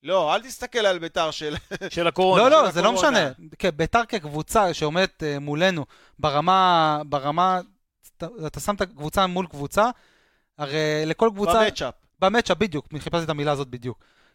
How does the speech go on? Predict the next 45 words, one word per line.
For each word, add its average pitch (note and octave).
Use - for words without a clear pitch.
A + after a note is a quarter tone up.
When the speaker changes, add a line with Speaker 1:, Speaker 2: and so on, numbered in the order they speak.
Speaker 3:
יש G3
קבוצות G3
שיש F#3+
להם E3+
מצ'אפים G3
יותר F#3+
קשים G#3
ויותר C#3+
קלים F#3+
להם, G#3
לא F#3+
משנה G3
מה E3+
הרמה D3+
של D#3+
הקבוצה C3+
ממול. C3+
לא F#3+
משנה A#3+
כמה B3
ביתר A3+
Speaker 1:
אני A#3+
רוצה B3
Speaker 3:
טובה, A#3+
המצ'אפ G#3+
מול G3+
Speaker 1:
להזכיר F3+
Speaker 3:
הביתר D#3
Speaker 1:
לך F3
Speaker 3:
קל E3
לנו. C3
Speaker 1:
שבעונה C3
שעברה, A#2
במשחק C3+
הראשון, D#3
באמת D#3+
פירקנו E3
אותם C3
באמצע, A#2+
פה D3+
בסמי B2+
עופר, A#2+
פירקנו D#3+
אותם B2+
באמצע, A#2